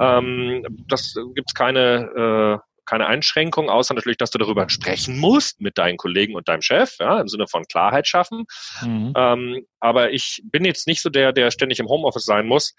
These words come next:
Speaker 1: Äh, ich mag das im Büro mit anderen Menschen zu interagieren. Was mir hilft, ist, mich ganz bewusst in den Raum zu setzen. Also wir haben hier so ein Open Space Konzept.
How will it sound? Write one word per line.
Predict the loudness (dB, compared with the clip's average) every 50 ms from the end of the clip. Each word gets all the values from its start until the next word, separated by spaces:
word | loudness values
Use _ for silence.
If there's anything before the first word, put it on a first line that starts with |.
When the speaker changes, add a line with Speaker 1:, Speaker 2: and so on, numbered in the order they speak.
| -18 -16 -16 -14 -16 -16 -18 -14 _ -2
Speaker 1:
Äh, | 0 0
ich | 0 0 0
mag | 0 0 0 0
das | -2 -2
im | -2 -2
Büro | -2 0 2 2 2
mit | 2 2
anderen | 2 2 0 0 0
Menschen | -2 -2 -2 -4 -6
zu | -4 -4 -4
interagieren. | -2 0 0 0 0 0 0 0 0 0 0 -2 -2
Was | -2 -2 0
mir | 0 -2 -2
hilft, | 0 2 4 4 4 4 2 0 -4 0
ist, | 2 2 4 2 0 -6 -12 -14 -20 -20 -20 -10 _
mich | -4 -4 -4 -2
ganz | 0 0 0 0 -2 -2
bewusst | -2 -2 2 4 2 2 2 0 -4
in | -4
den | -2 0
Raum | 2 2 2 0 0
zu | -4 -8 -6
setzen. | -6 -8 -8 -8 -10 -16 -14 -10
Also | -6 -2 0
wir | 0 0
haben | 2 2
hier | 2 0
so | 0 0
ein | -2 0
Open | 0 0 0 0 -4 -6
Space | -4 0 2 2 2 2 0 -2
Konzept. | -4 -4 -4 -2 0 2 2 2 2 _ -6 -16